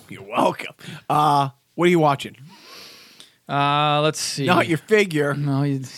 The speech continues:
Speaker 2: you can't beat that line to the ground any further. Uh, what am I gonna s-
Speaker 1: I'll try.
Speaker 2: Yeah, I know. What am I watching? Um,
Speaker 1: Challenge accepted.
Speaker 2: <laughs> Jeez. Uh, you, you go first, 'cause I can't remember if I've actually watched anything this week of
Speaker 1: Jaws.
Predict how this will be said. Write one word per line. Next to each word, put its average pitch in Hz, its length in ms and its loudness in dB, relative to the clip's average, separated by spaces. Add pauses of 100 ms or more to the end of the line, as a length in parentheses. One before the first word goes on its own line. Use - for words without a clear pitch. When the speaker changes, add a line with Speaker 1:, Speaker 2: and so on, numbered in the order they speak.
(320)
Speaker 2:
you 156 80 -2
can't 160 240 -4
beat 156 160 -2
that 156 180 0
line 131 320 -2
to 117 60 -6
the 120 100 -8
ground 123 320 -2
any 120 160 -6
further. 120 420 -12 (460)
Uh, 135 220 2
what 170 180 2
am 165 80 0
I 156 60 2
gonna 139 140 0
s- 117 100 -8
Speaker 1:
I'll 117 180 -6
try. 151 440 -2
Speaker 2:
Yeah, 151 220 2
I 135 120 0
know. 135 280 -2 (480)
What 302 160 -4
am 285 180 -2
I 135 120 0
watching? 120 460 -6 (220)
Um, - 60 -10
Speaker 1:
Challenge 160 600 0
accepted. - 500 -20 (200)
Speaker 2:
<laughs> 240 800 2 (680)
Jeez. 175 540 -2
Uh, 156 280 0 (140)
you, 175 160 2
you 247 180 6
go 233 140 6
first, 180 260 0
'cause 156 120 -2
I 147 120 4
can't 185 380 -2
remember 156 400 0
if 139 120 0
I've 147 280 2
actually 165 320 0
watched 170 340 0
anything 139 300 0
this 120 200 -6
week 123 300 -6 (140)
of 135 100 -8
Speaker 1:
Jaws. 220 500 4